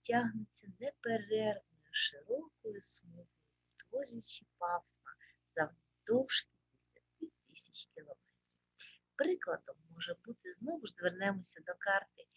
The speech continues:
Атлантичного океану, і посеред нього ми побачимо Серединно-Атлантичний хребет. Він простягається вздовж усього Атлантичного океану. Серединно-океанічні хребти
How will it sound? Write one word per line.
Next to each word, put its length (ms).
Атлантичного 1000
океану, 540
і 80
посеред 500
нього 340
ми 120
побачимо 680
Серединно-Атлантичний 2250
хребет. 340
Він 160
простягається 1080
вздовж 640
усього 960
Атлантичного 1080
океану. 540
Серединно-океанічні 1300
хребти 580